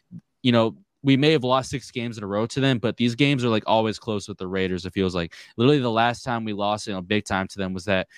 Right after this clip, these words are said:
four, uh, interception game from Drew Lock at thirty-seven to twelve in, like, twenty twenty. So it's been three years since we've, like, been keeping it really competitive, even though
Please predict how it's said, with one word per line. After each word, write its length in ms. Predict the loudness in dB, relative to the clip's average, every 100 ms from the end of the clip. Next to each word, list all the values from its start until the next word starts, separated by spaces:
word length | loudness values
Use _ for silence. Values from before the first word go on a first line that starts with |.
| -20 _
four, 380 | 2 4 4
uh, 100 | 2
interception 540 | 0 -2 -4 -6 -8 -8
game 220 | -8 -8
from 160 | -10 -4
Drew 180 | -2
Lock 320 | 0 -2 -2 -6
at 140 | -2
thirty-seven 480 | 0 0 -2 -6 -8
to 60 |
twelve 380 | -10 -6 -6 -6 _ _ -8
in, 60 |
like, 160 | -8 -6
twenty 240 | -4 -4
twenty. 380 | -4 -6 -8 -10 _ _ _
So 240 | 0 2 2 -2 -4
it's 120 | 0
been 200 | 0 2
three 180 | 4 4
years 300 | 6 2 0
since 200 | -6 -2
we've, 180 | -2 0
like, 160 | -2
been 160 | -2 -2
keeping 340 | 0 0 0
it 80 | 0
really 160 | 0 0
competitive, 420 | -2 0 2 0
even 300 | 0 2 2
though 300 | 4 2